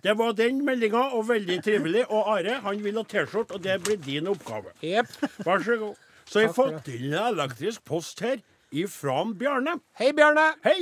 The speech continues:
Speaker 1: igjen, Are Odin. Lurt litt på om dere får ei Facebook-gruppe i framtida.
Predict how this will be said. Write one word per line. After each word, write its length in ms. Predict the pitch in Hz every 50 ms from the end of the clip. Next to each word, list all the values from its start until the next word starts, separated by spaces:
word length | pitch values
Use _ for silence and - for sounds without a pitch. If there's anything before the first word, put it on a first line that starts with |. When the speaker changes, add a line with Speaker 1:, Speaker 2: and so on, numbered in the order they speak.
| 302
Speaker 1:
igjen, 320 | 277 294 262 214 208 214 220
Are 220 | 208 190 160 156
Odin. 340 | 143 131 110 120 117 - - _ _ _ _ - - - - - - -
Lurt 320 | 165 170 190 233 254 - -
litt 260 | 247 247 208 - - -
på 240 | 226 226 233 233
om 120 | 240 247 247
dere 340 | 247 254 - - 165 180 170
får 260 | - - 165 180 190 196
ei 220 | 214 220 226 226
Facebook-gruppe 1080 | 214 - 190 151 120 113 - - - 127 123 - - - 135 113 120 113 104 - 190 226
i 20 |
framtida. 500 | - - 339 339 247 - - 151 123 110